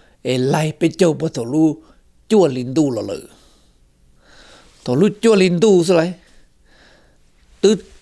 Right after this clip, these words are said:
sọ cỏ, sọ trái đã phải xí xí thế. Happy Mong New Year nó lại. Thổ lũ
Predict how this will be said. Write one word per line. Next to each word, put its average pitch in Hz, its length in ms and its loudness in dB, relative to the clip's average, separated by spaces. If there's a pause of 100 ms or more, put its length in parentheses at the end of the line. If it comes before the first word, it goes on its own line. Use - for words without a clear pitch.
sọ 165 440 0 (140)
cỏ, 143 400 0
sọ 170 260 0 (140)
trái 175 240 0
đã 185 180 0
phải 165 140 0
xí 196 120 -2
xí 185 160 0 (160)
thế. 139 140 -10 (300)
Happy 160 680 -4
Mong 165 460 -4
New 151 140 -8 (240)
Year 131 340 -4
nó 82 160 -20
lại. - 100 -20 (1400)
Thổ 156 120 -2
lũ 208 140 2